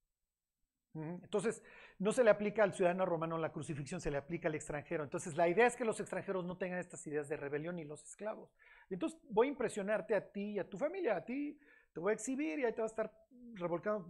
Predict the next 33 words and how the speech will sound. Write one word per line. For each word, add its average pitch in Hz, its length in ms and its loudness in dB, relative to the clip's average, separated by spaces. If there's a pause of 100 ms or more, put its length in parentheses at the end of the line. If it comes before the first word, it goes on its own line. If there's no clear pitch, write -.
(100)
dos, 196 300 0
tres 185 240 0
días. 190 240 -2
Había 202 240 -4
quienes 208 200 -6
vivían 165 280 -4
tres 165 260 -4
días. 147 500 -8 (1400)
Entonces, 151 180 -10 (140)
desnudos, 269 360 0 (220)
la 151 180 0
idea 160 160 2
es 180 100 -6
en 175 120 -6
un 151 100 -8
camino. 185 400 -2
A 131 40 -8
Jesús 135 220 -8
lo 208 100 -4
crucifican 147 440 -8
en 180 60 -4
un 208 220 -4
monte. 311 400 -4
La 202 140 -10
idea 214 140 -6
es - 80 -12
que 226 100 -8
la 220 100 -8
gente 143 200 -14
te 180 140 -4
vea, 202 180 -4
mi 170 100 -14
cuate. - 260 -18